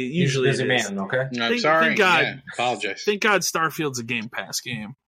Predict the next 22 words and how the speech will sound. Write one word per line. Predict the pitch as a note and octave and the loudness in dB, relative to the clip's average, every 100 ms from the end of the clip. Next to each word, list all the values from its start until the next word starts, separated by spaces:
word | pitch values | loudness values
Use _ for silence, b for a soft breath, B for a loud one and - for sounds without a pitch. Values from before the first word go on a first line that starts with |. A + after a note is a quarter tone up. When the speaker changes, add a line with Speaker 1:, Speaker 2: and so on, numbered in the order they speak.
| _ | _
Speaker 2:
and | D3 | -2
I | D3+ | 0
have | D3 D3 | 2 0
it | C#3 B2+ | 0 -2
pre-installed | D#3 C#3+ C3 - B2+ B2+ | -2 -2 -2 -2 -2 -2
on | B2 | -2
both | B2 B2 | 0 -2
Xboxes. | G2 - - - - - - - - | -4 -8 -12 -10 -14 -16 -20 -20 -14
Speaker 3:
Oh | |
my | A2+ | -4
Speaker 2:
So, | A2 A2+ G2 E2+ - _ B B B B B | -2 0 -2 -6 -14 _ B B B B B
Speaker 3:
God. | F3+ F3 D#3 C#3 | 4 6 6 4
Speaker 2:
um, | A#2+ A2+ | 0 -4
the | G3 | 2
Speaker 3:
Living | C4 - | 2 4
Speaker 2:
other | A#3+ | 0
Speaker 3:
in | B2+ | 0
the | |
future. | - F3 G3+ | 6 8 8
Speaker 2:
big, | A#3 G#3 | 8 2
<laughs> | E3 - - - - _ _ - - - _ | -4 -4 -4 -6 -6 _ _ -20 -20 -20 _
the, | E3+ | 0